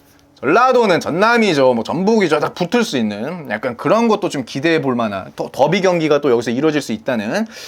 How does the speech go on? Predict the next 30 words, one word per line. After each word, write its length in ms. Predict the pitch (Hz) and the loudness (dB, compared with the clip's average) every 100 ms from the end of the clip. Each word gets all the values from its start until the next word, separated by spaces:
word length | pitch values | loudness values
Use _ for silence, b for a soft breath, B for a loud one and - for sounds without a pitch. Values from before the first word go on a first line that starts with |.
| B | B
또 60 | - | -6
재미가 360 | 117 135 147 | -2 2 2
있을 200 | 113 - | 2 0
것 100 | 131 | -2
같고, 400 | 143 90 165 131 B B - | 0 0 0 0 B B -2
마지막으로 1040 | - 185 214 311 311 254 190 160 247 - b b b b b | 2 4 4 4 4 4 4 4 2 -2 b b b b b
부산입니다. 960 | - 151 170 135 104 90 87 117 180 196 | -6 0 0 0 -2 -2 -2 -2 -2 -6
부산은 340 | - 127 160 - | -4 0 0 -2
작년에 720 | 107 135 170 170 208 127 92 B B | -4 -2 0 2 2 0 -4 B B
승격을 580 | - - 262 247 240 214 | -10 -4 -2 0 2 0
하지 220 | 247 226 | 0 -4
못한 480 | 120 143 - 226 214 | -2 -4 -2 -2 2
게 180 | 196 - | 0 -2
두고두고 500 | 185 214 208 196 202 | -4 -2 -2 -2 -2
한이 360 | 254 262 233 | 0 0 0
될 240 | - 135 139 | 0 -2 0
것 120 | 180 | -2
같은데, 680 | 127 - 127 156 190 110 95 B B B B B B | -2 -8 -4 0 2 0 -2 B B B B B B
어, 160 | 202 | 4
압도적인 460 | 196 202 285 277 254 | 4 2 2 2 2
성적을 380 | 254 285 294 269 | 2 2 4 4
거뒀던 420 | 247 240 233 214 | 4 2 2 -2
작년과 600 | - 175 214 254 240 240 | -2 0 2 2 2 2
다르게 260 | 214 190 196 | 2 2 2
올 220 | 170 226 | 2 2
시즌은 420 | 285 254 262 254 | 2 2 2 2
사실 300 | 233 247 240 | 0 0 2
조금, 520 | 254 269 277 277 214 - _ _ _ _ _ _ _ _ - | 4 4 2 2 0 -2 _ _ _ _ _ _ _ _ -16
조금 180 | - 127 | -8 -4
아쉬웠습니다. 580 | 98 151 139 104 85 | 0 0 -2 -6 -14